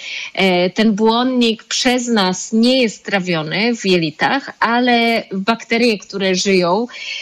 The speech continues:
e, w, w nich, mogą, e, trawić różne substancje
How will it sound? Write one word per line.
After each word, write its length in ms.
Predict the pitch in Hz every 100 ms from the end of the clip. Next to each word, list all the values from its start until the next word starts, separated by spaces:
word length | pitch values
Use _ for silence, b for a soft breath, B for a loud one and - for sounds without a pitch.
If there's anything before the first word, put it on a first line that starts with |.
| B
e, 640 | 180 185 175 180 185 -
w, 300 | 185 190 185
w 40 | 196
nich, 360 | 208 233 285 - -
mogą, 920 | 185 214 226 247 269 254 247 233 233 254
e, 400 | - 214 208 208
trawić 440 | - 240 226 226
różne 440 | 208 214 214 214 196
substancje 720 | - - - 170 160 -